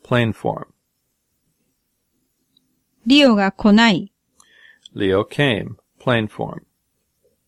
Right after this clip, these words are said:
Speaker 2: リオが来た。
Speaker 1: Leo didn't come, plain form.
Speaker 2: リオが来なかった。
Speaker 1: I will do that, plain form.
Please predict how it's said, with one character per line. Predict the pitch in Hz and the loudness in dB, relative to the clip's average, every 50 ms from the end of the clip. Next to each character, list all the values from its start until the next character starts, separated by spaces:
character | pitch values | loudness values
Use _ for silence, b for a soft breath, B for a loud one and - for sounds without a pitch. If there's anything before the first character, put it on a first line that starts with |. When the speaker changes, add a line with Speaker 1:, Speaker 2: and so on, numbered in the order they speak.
| _ _ _ _ _ _ _ _ _ _ _ _ _ _ _ _ _ _ _ _ _ _ _ _ _ _ _ _ _ - | _ _ _ _ _ _ _ _ _ _ _ _ _ _ _ _ _ _ _ _ _ _ _ _ _ _ _ _ _ 2
Speaker 2:
リ | 240 262 294 | 4 4 6
オ | 285 254 226 | 4 4 2
が | 190 185 180 185 | 2 0 -2 -4
来 | - - - | -6 -10 -6
た。 | - - 180 - - _ _ _ _ _ _ _ _ _ _ _ _ _ _ _ _ _ _ - | -2 -2 -2 -2 -4 _ _ _ _ _ _ _ _ _ _ _ _ _ _ _ _ _ _ -8
Speaker 1:
Leo | 117 110 98 95 101 | -4 -2 -2 -2 -2
didn't | 104 107 139 143 139 120 - - | -2 -2 -4 -4 -4 -6 -10 -12
come, | - - 107 87 80 - - - _ _ _ _ _ _ _ | -10 -6 -6 -6 -6 -8 -14 -20 _ _ _ _ _ _ _
plain | _ - 120 113 107 107 | _ -4 -2 -2 -2 -4
form. | - - - - - - - 123 _ _ _ _ _ _ _ _ _ _ _ _ _ _ _ _ _ _ _ _ _ _ _ _ _ _ _ _ _ _ _ _ _ _ _ _ _ _ _ _ - | -6 -8 -10 -10 -10 -12 -16 -18 _ _ _ _ _ _ _ _ _ _ _ _ _ _ _ _ _ _ _ _ _ _ _ _ _ _ _ _ _ _ _ _ _ _ _ _ _ _ _ _ 2
Speaker 2:
リ | 240 240 277 294 277 | 4 4 6 4 4
オ | 240 202 | 2 2
が | 185 190 190 - | 0 -2 -4 -6
来 | _ - - 247 | _ 0 0 2
な | 254 285 302 | 2 2 0
か | - - 233 | -2 -4 -6
っ | - _ _ _ | -6 _ _ _
た。 | - 160 - 196 - _ _ _ _ _ _ _ _ _ _ _ _ _ _ _ _ _ _ _ _ _ _ _ _ _ _ _ _ _ _ _ _ _ _ _ | -10 -8 -8 -10 -12 _ _ _ _ _ _ _ _ _ _ _ _ _ _ _ _ _ _ _ _ _ _ _ _ _ _ _ _ _ _ _ _ _ _ _
Speaker 1:
I | - 107 120 | 0 0 2
will | 127 147 151 151 | 2 2 2 2
do | 139 143 139 135 107 | 2 0 0 0 0
that, | 95 85 - - - _ _ _ _ _ - | 0 -2 -4 -6 -10 _ _ _ _ _ -10
plain | - - 117 117 117 113 | -6 -4 -2 -2 -4 -6
form. | - - 120 - - - - - | -6 -6 -6 -6 -6 -8 -12 -16